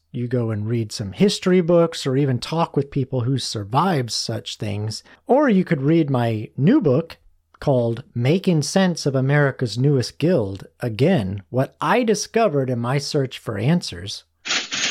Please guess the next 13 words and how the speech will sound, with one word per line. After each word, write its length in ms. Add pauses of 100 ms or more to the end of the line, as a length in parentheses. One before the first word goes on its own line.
(1000)
Yep, 460
and 140
that 160
book 160
is 100
on 200
Amazon 680
right 300
now 480
for 140
you 120
to 80
purchase 640